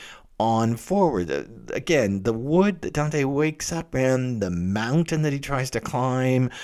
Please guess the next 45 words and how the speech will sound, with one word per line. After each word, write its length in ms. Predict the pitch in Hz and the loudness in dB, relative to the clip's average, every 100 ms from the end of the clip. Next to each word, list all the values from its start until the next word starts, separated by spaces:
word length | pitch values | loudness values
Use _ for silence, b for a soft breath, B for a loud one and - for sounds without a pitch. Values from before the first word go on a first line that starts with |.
| B B | B B
the 100 | - | -4
beasts, 640 | 82 - 143 151 156 - - | -4 -2 0 2 0 -2 -4
the 80 | 107 | -2
castle, 460 | - 139 143 135 | 0 0 0 2
that 160 | 165 196 | 2 2
all 120 | 214 | 2
seems 340 | - 165 143 | 0 2 2
very 640 | 104 113 170 165 170 156 117 | 0 -8 -4 -2 0 -2 -2
allegorical, 880 | - 104 107 107 - - 95 90 80 | -4 -4 -2 -4 -4 0 0 0 -4
like 160 | 85 | -8
it's 100 | 92 | -8
supposed 300 | - 101 - | -6 -6 -6
to 100 | 92 - B B - | -6 -8 B B -4
mean 460 | 104 127 170 165 | -2 2 4 4
something 480 | 151 120 - 107 95 | 4 2 2 -2 -2
beyond 580 | 82 85 85 95 104 104 | -6 -4 -2 0 2 2
itself. 720 | 92 - 73 69 - - - _ | 2 -2 -6 -8 -12 -18 -18 _
Other 220 | 202 262 | 2 2
bits, 320 | 269 107 87 123 | 2 2 0 0
like 160 | 107 - | -4 -4
when 140 | - 131 | -2 0
Beatrice 400 | - 196 - 143 | 4 2 2 0
tells 200 | - 139 | 0 0
her 100 | 135 | 0
story 400 | - 120 117 104 | 0 0 2 2
in 80 | 101 | 0
heaven, 380 | 110 98 76 | 2 0 0
"I 80 | 76 | -6
was 100 | 82 | -6
sitting 340 | - 95 87 80 | -4 -2 -2 -4
with 180 | 82 | -6
Rachel 600 | 82 92 92 - 87 82 | -4 -2 -2 -2 -2 -2
and 140 | 82 80 | -4 -4
Lucy 220 | 90 92 | -4 -6
came 320 | 82 - 82 | -4 -4 -4
to 100 | 80 | -6
me 340 | 82 82 82 80 | -6 -4 -4 -4
and 140 | 78 | -6
she'd 240 | - 87 76 | -6 -6 -6
been 160 | 82 | -8
visited 460 | 78 92 90 85 80 | -6 -4 -4 -6 -4
by 180 | 85 85 | -4 -4
a 60 | |
gracious 500 | 82 82 - - - | -6 -6 -4 -4 -2
lady." 380 | 95 196 196 196 | 0 2 2 -2